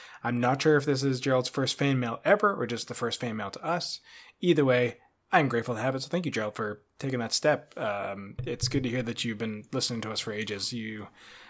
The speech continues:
go through Random and Retro Encounter a lot on, um, your cruises, as he says, with his little, his son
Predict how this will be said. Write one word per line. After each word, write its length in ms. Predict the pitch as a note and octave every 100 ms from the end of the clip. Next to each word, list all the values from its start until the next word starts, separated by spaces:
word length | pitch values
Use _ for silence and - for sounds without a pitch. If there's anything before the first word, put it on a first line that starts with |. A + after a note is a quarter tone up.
| - _
go 140 | C3 C3
through 180 | C#3
Random 260 | B2+ B2+ C3
and 80 | B2+
Retro 220 | B2 B2+
Encounter 320 | A#2 B2 A#2+
a 60 | A#2
lot 220 | A2 A#2
on, 300 | A2+ G#2+ G#2
um, 380 | G#2 G#2 G#2+ -
your 400 | - A#2 A2+ G#2+
cruises, 500 | - - F3+ E3 D#3
as 220 | E3+ C3+ B2+
he 80 |
says, 240 | C3 C3 B2+
with 100 | B2
his 200 | A#2+ A#2+
little, 420 | C#3+ C3 A#2+ - - - _
his 180 | - -
son 320 | C#3+ B2+ G2+